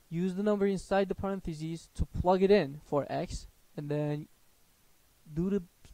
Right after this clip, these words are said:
basic operations, add, subtract, multiply, divide. Sometimes you're gonna square root or deal with exponents,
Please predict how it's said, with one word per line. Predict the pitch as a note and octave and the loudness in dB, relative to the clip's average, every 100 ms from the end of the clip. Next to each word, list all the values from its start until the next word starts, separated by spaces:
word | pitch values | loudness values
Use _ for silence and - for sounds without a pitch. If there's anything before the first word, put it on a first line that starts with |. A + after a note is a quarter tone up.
| - | -4
basic | E3 E3+ F3 | -2 -2 -4
operations, | D#3+ D3 C3+ C#3 - C#3+ - | -2 -2 -4 -8 -10 -14 -6
add, | D3+ D3+ D#3 | -2 -2 -2
subtract, | - - D3+ C#3+ | -8 -10 -8 -8
multiply, | D3+ D3+ - C#3+ | -6 -6 -8 -8
divide. | C#3 B2+ - - _ _ | -8 -8 -8 -12 _ _
Sometimes | - - F#3 G3 F#3 F3+ | -10 -6 -4 -4 -4 -4
you're | F3 | -6
gonna | F3 | -6
square | - - F#3 | -8 -4 -2
root | F3+ E3+ E3 | 0 -2 -2
or | D#3 | -2
deal | D#3 D#3 D#3+ | -4 -4 -6
with | D3 | -8
exponents, | C3+ - E3 F3+ A3 B3 | -10 -8 -4 -2 -4 -6